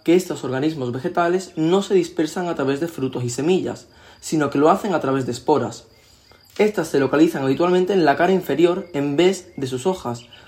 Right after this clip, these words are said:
conocida como frondes, que conforman la parte aérea de la planta,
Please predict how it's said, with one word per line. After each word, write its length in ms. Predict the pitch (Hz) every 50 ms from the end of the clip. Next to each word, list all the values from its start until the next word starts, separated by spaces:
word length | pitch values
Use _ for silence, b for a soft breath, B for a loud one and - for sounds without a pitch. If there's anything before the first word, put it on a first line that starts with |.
| B B
conocida 400 | - 165 151 151 156 190 202 202
como 160 | 170 147 135
frondes, 500 | 123 - 175 175 165 156 127 120 120 120
que 120 | - - 127
conforman 420 | 143 135 - 175 175 180 165 147
la 120 | 139 139
parte 240 | - 175 175 175 -
aérea 160 | 175 175 180
de 60 | 160 135
la 100 | 131 -
planta, 480 | 175 175 151 131 120 - 113 107 -